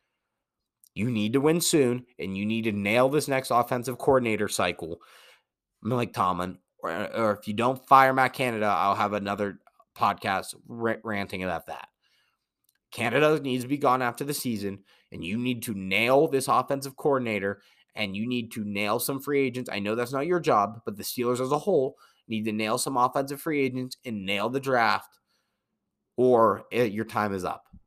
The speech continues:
I know we don't like firing head coaches, and that's our thing, but there becomes a point where you're gonna sit there and be seven and ten to ten and seven every single year and barely make the playoffs if you do.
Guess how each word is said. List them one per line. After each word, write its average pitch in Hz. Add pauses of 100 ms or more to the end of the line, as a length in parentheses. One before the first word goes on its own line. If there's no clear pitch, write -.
(600)
I 113
know 120
we 151
don't 147
like 139
firing 123
head 117
coaches, 110
and 101
that's 101
our 104
thing, 92 (640)
but 113 (320)
there 120
becomes 143
a 147
point 143
where 120
you're 120
gonna 113
sit 110
there 120
and 110
be 101 (640)
seven 147
and 135
ten 95 (140)
to 104
ten 113
and 117
seven 110
every 110
single 139
year 98 (260)
and 104
barely 127
make 131
the 131
playoffs 98
if 107
you 110
do. 85